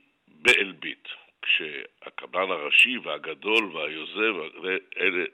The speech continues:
תעשייה אווירית בראשותו של משה קרת. ולא ראיתי את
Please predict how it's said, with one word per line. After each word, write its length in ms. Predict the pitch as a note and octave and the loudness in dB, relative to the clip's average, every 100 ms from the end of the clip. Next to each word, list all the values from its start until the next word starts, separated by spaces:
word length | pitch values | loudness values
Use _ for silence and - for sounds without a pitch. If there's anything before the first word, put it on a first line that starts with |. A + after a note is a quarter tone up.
| E2+ - | -10 -8
תעשייה 460 | E2 D#2 - F2+ | -6 -6 -2 2
אווירית 340 | G2 F2 A#2+ B2+ | 2 2 2 2
בראשותו 480 | F#2 E2+ - - G2+ | 0 -4 -6 -2 -2
של 120 | F#2 | -2
משה 260 | F2 - | -4 -4
קרת. 300 | D#2+ D2 C2 _ - - - - - - - - - | -6 -10 -12 _ -20 -18 -18 -18 -18 -18 -20 -20 -18
ולא 1120 | D#2 F2+ F2+ F2 E2+ F2 F2+ E2+ F2 D#2+ F#2+ C3+ | -6 -2 -2 -2 -2 -2 -2 -2 -4 0 2 4
ראיתי 280 | C#3 C#3+ G#2+ | 4 4 0
את 100 | F#2 | -2